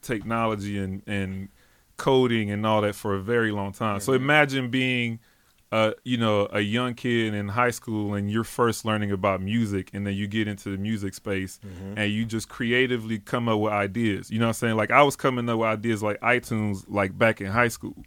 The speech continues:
Speaker 2: Mm-hmm.
Speaker 1: because that's what I felt naturally would come, you know, would be, like, the progression of what technology is. You know what I'm saying?
Speaker 2: Okay.
Speaker 1: Not knowing that, like, I'm, you know, coming up with an idea like iTunes, but that was just what naturally would come to me. You know what I'm saying?
Speaker 2: Mm-hmm.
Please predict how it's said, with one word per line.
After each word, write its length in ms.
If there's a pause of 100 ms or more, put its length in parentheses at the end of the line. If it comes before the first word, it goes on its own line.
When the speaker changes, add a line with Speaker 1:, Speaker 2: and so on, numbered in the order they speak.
(140)
Speaker 2:
Mm-hmm. 320
Speaker 1:
because 340
that's 220
what 160
I 120
felt 340
naturally 840 (440)
would 280
come, 420
you 140
know, 140
would 180
be, 100
like, 240
the 80
progression 760
of 320 (300)
what 200
technology 720
is. 300
You 80
know 60
what 100
I'm 60
saying? 160
Speaker 2:
Okay. 60
Speaker 1:
Not 200
knowing 480
that, 140
like, 280
I'm, 300 (140)
you 100
know, 260 (640)
coming 340
up 100
with 140
an 40
idea 360
like 180
iTunes, 540
but 100
that 140
was 100
just 160
what 140
naturally 440
would 140
come 220
to 80
me. 200
You 120
know 80
what 80
I'm 20
saying? 240
Speaker 2:
Mm-hmm. 480